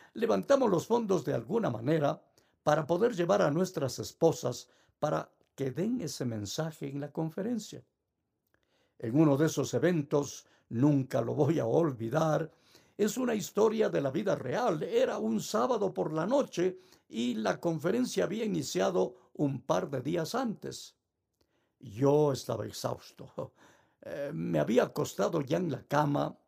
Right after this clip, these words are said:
y llamé a mi esposa Bárbara, que estaba en casa con los hijos. En ese punto creo que teníamos cuatro o cinco hijos. Después de conversar unos minutos con ella, me acomodé en la cama, subí los pies,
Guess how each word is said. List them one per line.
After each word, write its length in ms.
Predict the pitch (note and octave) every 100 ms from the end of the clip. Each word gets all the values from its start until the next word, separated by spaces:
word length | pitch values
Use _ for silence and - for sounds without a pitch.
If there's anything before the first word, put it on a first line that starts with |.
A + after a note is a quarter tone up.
| _ _ _ _ _
y 140 | G3 F3
llamé 600 | D3+ E3+ A3 A3 G3+ -
a 120 | -
mi 120 | D#3 C3+
esposa 460 | - - G#2+ -
Bárbara, 560 | A#2 D#3+ C#3 C3 D#3 D#3 _ _ _
que 80 | B2
estaba 320 | G2 D3 D#3+
en 140 | F3+
casa 480 | - D3 C#3 - C#3+
con 160 | D3 D3+
los 180 | D#3+ A3+
hijos. 460 | A#3 C3 B2 - _ _ _ _ _ _
En 160 | - A3
ese 220 | F#3+ F#3+
punto 420 | B3 A#3+ F#3 F3+
creo 260 | F#3 F#3+ -
que 80 | D3+
teníamos 500 | C#3+ C3+ E3+ D#3 C3
cuatro 580 | - C3 D3+ - F3 -
o 560 | D3 C#3+ C#3+ D3 D#3+ D#3
cinco 420 | B2+ C#3 B2 C3+
hijos. 540 | G#3 G3+ D#3+ F3 - - - _ _
Después 360 | G3+ - C4
de 100 | G#3
conversar 480 | D3+ G#3+ D#3 B2 E3
unos 320 | D#3+ C3+ B2+
minutos 400 | B2 - - B2+
con 180 | - G2
ella, 340 | B2 B2+ A2+ - _ _ _ - _ _ _ _
me 200 | A#3 A#3+
acomodé 600 | - - E3+ C3+ A2 D#3+
en 180 | E3+ A2
la 140 | G#2+
cama, 800 | - D#3 D3+ C#3 C#3 C#3 C3 B2
subí 380 | - - G#2+ C3+
los 260 | B2 A2+ -
pies, 640 | - F3 E3 D#3 D3+ -